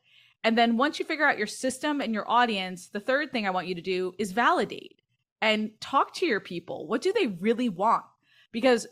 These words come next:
don't put out the course you wanna put out, put out the course your people want and they're actually gonna pay for. Because I've had people come to me and say, "Well, I, I put out this course, but nobody bought."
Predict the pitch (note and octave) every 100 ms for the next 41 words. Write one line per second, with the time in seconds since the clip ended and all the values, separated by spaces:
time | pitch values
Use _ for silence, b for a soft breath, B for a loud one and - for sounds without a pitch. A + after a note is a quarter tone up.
0 | _ F3+ C4 F4 G#4 F4 D4 - C4 A#3+
1 | - G#3+ C4+ A#3+ F3+ F3 F3 D#3+ D3 F#3+
2 | - C4 C4 B3+ - A#3+ A#3 A3+ - C#4+
3 | A3+ E3+ F3+ F#3 F3+ A3 A#3+ - A#3 B3+
4 | D4 B3+ A#3+ A3+ A3 A#3 A3 - F3+ -
5 | - b b b A3 A3 G#3 A3+ B3 C4+
6 | B3+ A3+ A3 A3+ A3 G#3+ G3+ G3 G3 E3+
7 | b b b - C#4 C4+ - C4 - -
8 | C4 C4 G4 G#4 - B3+ - F4 A4 A3
9 | F3+ - - _ _ _ A#3+ D4+ F#4+ D4+
10 | A3+ C#4 A4+ -